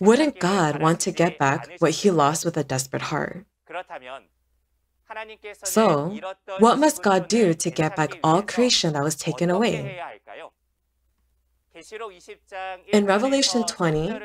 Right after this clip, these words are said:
verses one to three, God said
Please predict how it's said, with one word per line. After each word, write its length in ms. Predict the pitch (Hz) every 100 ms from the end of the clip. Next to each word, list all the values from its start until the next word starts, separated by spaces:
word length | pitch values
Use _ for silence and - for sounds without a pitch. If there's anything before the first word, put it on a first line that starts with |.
| 196
verses 360 | 185 185 202 170
one 240 | 151 160
to 100 | 175
three, 420 | 170 135 135 - 214 214 208 202 190 185 180 180 196
God 260 | 190 220
said 460 | - 185 147 135